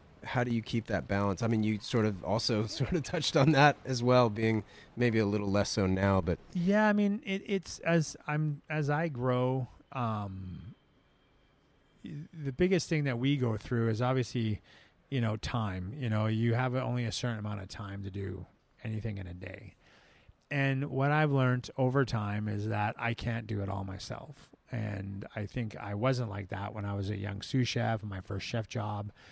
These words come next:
Speaker 2: You know, I felt I had to be there 'cause no one could do it as good as me.
Speaker 1: Sure.
Speaker 2: But as we learn, you know, uh, that team is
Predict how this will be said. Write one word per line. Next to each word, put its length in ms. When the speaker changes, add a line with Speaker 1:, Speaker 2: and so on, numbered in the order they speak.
Speaker 2:
You 80
know, 260
I 140
felt 300
I 60
had 160
to 60
be 180
there 160
'cause 140
no 200
one 140
could 140
do 180
it 160
as 140
good 140
as 140
me. 240
Speaker 1:
Sure. 280
Speaker 2:
But 140
as 220
we 140
learn, 640
you 120
know, 540
uh, 300
that 240
team 500
is 500